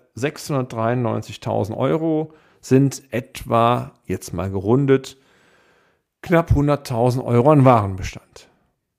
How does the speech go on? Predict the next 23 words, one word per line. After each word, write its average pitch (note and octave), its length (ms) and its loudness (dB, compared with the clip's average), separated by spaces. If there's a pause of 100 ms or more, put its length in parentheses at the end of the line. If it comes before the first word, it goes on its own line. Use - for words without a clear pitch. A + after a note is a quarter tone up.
(300)
Übersetzt, C#3 760 0 (1160)
mit G#2+ 200 -6
den F3 160 0
Angaben F3 640 -2 (440)
hätte D#3 240 -4
ich - 240 -10
circa E3 800 -2 (120)
etwa D3+ 720 -4 (100)
hunderttausend C#3 760 -2
Euro C3 260 0
an A#2+ 140 -2
Warenbestand, C#3+ 840 -4 (460)
die A#2+ 80 -4
dauerhaft C#3+ 460 4
gebunden D3+ 420 2
sind D#3 280 4
und C3+ 120 -2
die B2+ 80 0
ich B2 100 0
am B2+ 120 0
Ende C#3 400 0
auch B2+ 160 -8
dauerhaft B2 800 -4